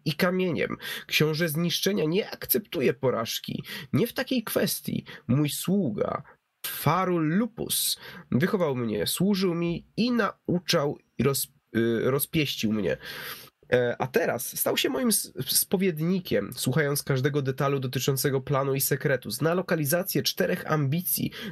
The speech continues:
wie, gdzie je przeniesiono, wie, gdzie można znaleźć księgę i zna każdego, kto został wciągnięty w choćby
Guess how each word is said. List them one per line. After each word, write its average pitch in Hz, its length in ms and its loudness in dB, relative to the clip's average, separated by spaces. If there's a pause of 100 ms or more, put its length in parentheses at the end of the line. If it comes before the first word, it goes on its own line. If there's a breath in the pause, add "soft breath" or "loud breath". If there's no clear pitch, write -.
wie, 139 400 4
gdzie 113 280 0
je 120 80 2
przeniesiono, 127 560 2
wie, 147 340 0
gdzie 165 460 0
można 190 500 0
znaleźć 170 440 0
księgę 139 720 2
i 135 220 0
zna 131 220 2
każdego, 123 500 0
kto - 200 -6
został 110 340 0
wciągnięty 139 560 0
w - 60 -8
choćby 170 360 0